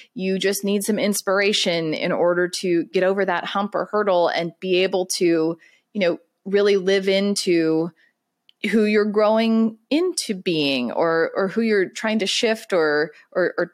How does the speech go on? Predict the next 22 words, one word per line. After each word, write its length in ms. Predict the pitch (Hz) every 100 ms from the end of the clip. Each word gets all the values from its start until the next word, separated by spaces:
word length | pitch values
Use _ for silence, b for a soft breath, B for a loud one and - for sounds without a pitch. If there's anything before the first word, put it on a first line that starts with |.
| -
what 280 | 202 220 220
parts 300 | 220 220 220
you're 100 | 175
trying 280 | - 160 165
to 60 |
change 280 | - 170 -
in 100 | -
there. 120 | -
So 260 | - 139 127 B B B 233
redemption 720 | 214 220 240 254 - 277 277
is 240 | - 196
a 80 | 170
really 460 | 170 185 214 226 196
big 260 | 170 165
theme 480 | - 175 156 147 127 160 B B -
in 380 | 175 165 160 -
many, 280 | 175 190 196
many, 180 | 180 165
many 280 | 160 160 160
of 100 | 135
these 180 | 151 -
stories. 540 | - 156 139 135